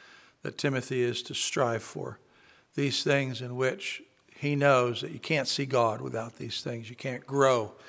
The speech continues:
in God without these things. And when we were in the previous chapters in the book of Revelation,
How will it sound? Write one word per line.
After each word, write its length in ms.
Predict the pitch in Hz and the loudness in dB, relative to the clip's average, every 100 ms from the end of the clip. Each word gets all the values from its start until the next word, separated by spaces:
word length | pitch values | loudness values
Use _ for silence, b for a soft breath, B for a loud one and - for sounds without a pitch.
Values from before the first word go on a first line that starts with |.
| B B | B B
in 220 | - 123 | -4 -2
God 340 | 123 113 110 127 | 2 2 0 -4
without 380 | 120 113 110 - | -4 -2 -4 -6
these 240 | 107 - | -6 -4
things. 420 | - - 120 - - _ _ _ _ _ _ _ _ _ _ B B B B B - | -6 -8 -8 -10 -12 _ _ _ _ _ _ _ _ _ _ B B B B B -2
And 80 | |
when 200 | 127 135 | 2 2
we 320 | 127 131 131 330 339 - _ | 2 0 -2 -8 -14 -20 _
were 120 | 143 123 | -4 0
in 80 | |
the 60 | 120 | 0
previous 500 | - 196 180 143 123 | 8 8 10 8 6
chapters 640 | - 131 120 - 123 117 | 4 4 4 0 -2 -2
in 60 | 123 | -6
the 80 | 120 | -6
book 200 | 123 131 | -4 -4
of 120 | 123 | -2
Revelation, 720 | 123 117 117 113 110 - 127 | 0 0 0 0 -2 -4 -6